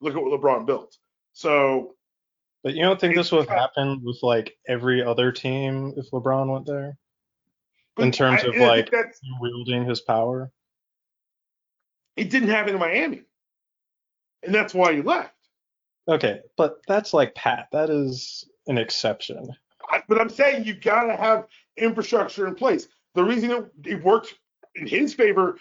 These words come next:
Speaker 1: the second time in Cleveland is 'cause Dan Gilbert was like, "Fuck it, whatever, man." And let LeBron run roughshod. And it worked.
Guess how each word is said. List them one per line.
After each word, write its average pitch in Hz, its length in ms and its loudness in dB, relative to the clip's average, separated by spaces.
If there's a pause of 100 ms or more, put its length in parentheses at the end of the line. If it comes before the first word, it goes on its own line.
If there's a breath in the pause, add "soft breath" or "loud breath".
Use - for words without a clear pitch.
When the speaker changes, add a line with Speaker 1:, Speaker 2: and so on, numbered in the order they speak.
Speaker 1:
the 160 60 -18
second 240 240 -2
time 214 160 0
in 185 60 -8
Cleveland 247 500 -4 (220 soft breath)
is 180 100 -14
'cause 220 160 -6
Dan 214 220 0
Gilbert 240 220 2
was 165 100 -2
like, - 180 -6
"Fuck 196 200 0
it, 190 120 -12
whatever, 170 400 0
man." 104 300 -18 (920)
And 165 100 -6
let 220 100 2
LeBron 220 360 4
run 220 140 6
roughshod. 214 460 2
And 190 80 0
it 180 120 -2
worked. 302 480 2